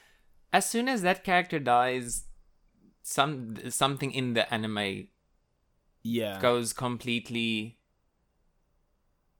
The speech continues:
Speaker 1: how to,
Speaker 2: It's kinda hard to continue.
Speaker 1: Yeah, it's,
Speaker 2: Yeah.
Speaker 1: it's like, uh, well,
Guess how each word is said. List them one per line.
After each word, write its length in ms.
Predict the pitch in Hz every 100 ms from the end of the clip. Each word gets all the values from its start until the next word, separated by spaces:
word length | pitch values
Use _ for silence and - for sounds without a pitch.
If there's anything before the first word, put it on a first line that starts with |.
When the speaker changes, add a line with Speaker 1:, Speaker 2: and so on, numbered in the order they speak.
| _ _ _ - -
Speaker 1:
how 240 | - 107 104
to, 120 | 113 - 113 - - _ _ _ _ -
Speaker 2:
It's 120 | 143
kinda 280 | - 196 180
hard 180 | 156 131
to 80 |
continue. 540 | 117 113 104 101 92 87
Speaker 1:
Yeah, 520 | 85 165 240 233 139
it's, 260 | 110 143 95
Speaker 2:
Yeah. 80 | -
Speaker 1:
it's 260 | 170 160
like, 240 | 170 175 156
uh, 140 | 143
well, 280 | 131 143 165